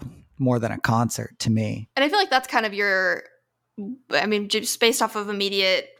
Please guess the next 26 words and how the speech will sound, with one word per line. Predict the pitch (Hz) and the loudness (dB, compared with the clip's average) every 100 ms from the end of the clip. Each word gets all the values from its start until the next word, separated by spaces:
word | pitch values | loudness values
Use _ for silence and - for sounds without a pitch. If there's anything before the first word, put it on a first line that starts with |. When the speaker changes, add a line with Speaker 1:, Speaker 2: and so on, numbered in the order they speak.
| - | -6
Speaker 2:
reaction, | 208 175 185 - 226 226 | 0 0 0 -4 -2 -2
when | 214 | -2
I | 196 | 0
asked | 147 170 165 - | 4 2 2 -2
you, | 240 240 233 208 _ 285 | 0 0 0 -4 _ -12
you | 247 226 | -4 -2
seemed | - 233 226 | 0 0 0
just | - 220 - - - | -4 -6 -6 -8 -6
like | 202 202 | -6 -2
that, | 226 208 - _ | 0 0 -2 _
that | 247 285 | 2 2
was | |
what | 247 220 | 0 -4
you | 226 | -4
were | |
most | 214 208 208 | -4 -6 -2
shocked | 214 208 | -2 -2
by. | 208 | -2
I | 196 | -2
remember | 202 202 | -2 -4
when | 196 | -6
we | 196 | -2
got | 202 190 | 2 2
in | |
the | - | 0
car, | - 220 208 202 | 2 4 4 2